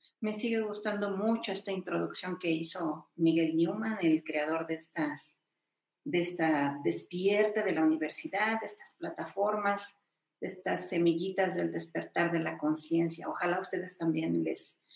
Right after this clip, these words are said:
les guste mucho. Pues muy buen día, ¿cómo inician la semana? ¿Y quién es este pequeño Miquel? Para quienes nos ven por primera vez, pues este, es este angelito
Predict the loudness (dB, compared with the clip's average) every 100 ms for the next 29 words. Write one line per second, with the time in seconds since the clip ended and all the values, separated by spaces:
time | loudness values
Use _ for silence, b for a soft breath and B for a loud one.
0 | B B 0 2 2 0 2 4 4 2
1 | -6 -14 _ _ _ _ _ 4 4 4
2 | 2 2 2 2 0 0 0 -2 -2 -2
3 | -2 -2 -2 -2 -2 0 2 2 0 -4
4 | b b b -2 6 8 8 4 -2 -4
5 | -4 -4 -2 2 4 2 0 -2 -2 -2
6 | -4 -4 -2 -2 -2 -2 -4 -4 -6 -6
7 | -6 -4 -2 2 2 0 -2 -10 _ b
8 | b -12 -8 -6 -2 0 -2 -2 -2 -2
9 | -4 0 4 4 2 2 0 0 -2 -4
10 | -4 -4